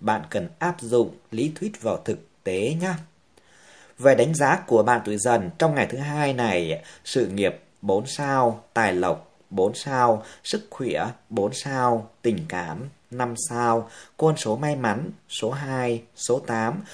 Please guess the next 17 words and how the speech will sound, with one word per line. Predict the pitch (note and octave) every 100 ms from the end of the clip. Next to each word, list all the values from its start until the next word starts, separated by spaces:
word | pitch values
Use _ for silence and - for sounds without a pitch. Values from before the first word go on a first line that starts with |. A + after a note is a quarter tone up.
| - -
giờ | A2+ G#2 E2
tốt | A#2+ E3+ - _ _ -
từ | A2+
mười | F#2+ F#2+
một | F#2 F#2+ F2+
giờ | G#2 F#2+
đến | E2+ E2+ A2+
mười | C#3 G2+
ba | G2+ A#2+ A#2
giờ, | G#2 F#2 F2 D#2 - - -
màu | A2 F2+
sắc | - D#3
cát | D#3+ F3+ F#3
tường, | B2 A2 F2 D#2 D#2 _
màu | A#2 G2+ E2+
xanh | B2+ B2 A2
lục, | F2+ -